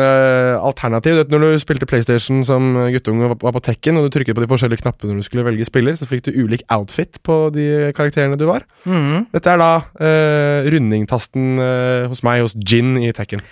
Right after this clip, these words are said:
Speaker 2: Men egentlig så skal ikke du ha ulikt outfit. Du skal ha Ole Brumm-genser når vi spiller inn,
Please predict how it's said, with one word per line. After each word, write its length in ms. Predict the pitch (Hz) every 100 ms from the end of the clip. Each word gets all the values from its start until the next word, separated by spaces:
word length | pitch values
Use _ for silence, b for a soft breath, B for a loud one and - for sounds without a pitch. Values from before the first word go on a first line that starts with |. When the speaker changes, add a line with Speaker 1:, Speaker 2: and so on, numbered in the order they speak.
| B -
Speaker 2:
Men 180 | 143
egentlig 480 | 151 208 190 147 190
så 100 | 175
skal 180 | 143 175
ikke 100 | 151
du 80 | 151
ha 160 | 151 -
ulikt 460 | 131 139 160 - - -
outfit. 480 | 185 202 - - - -
Du 160 | 123
skal 260 | 160 - 147 - _ -
ha 420 | 123 147 151 123 _ _ _ _ -
Ole 140 | 135
Brumm-genser 1000 | 135 233 - - - 165 143 131 120 117 107
når 140 | 127 127
vi 80 | 139
spiller 400 | - 123 120 117
inn, 160 | 143